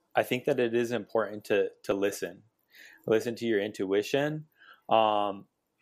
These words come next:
because there are gonna be some days where, um,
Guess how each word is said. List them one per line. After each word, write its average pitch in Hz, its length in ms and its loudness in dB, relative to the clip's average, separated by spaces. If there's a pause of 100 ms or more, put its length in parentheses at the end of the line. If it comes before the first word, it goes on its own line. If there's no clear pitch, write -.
(120)
because 113 480 2 (160)
there 120 280 6
are 123 400 6
gonna 117 220 -4
be 117 140 -4
some 113 280 -4
days 110 500 2
where, 107 520 2 (1700)
um, 113 460 6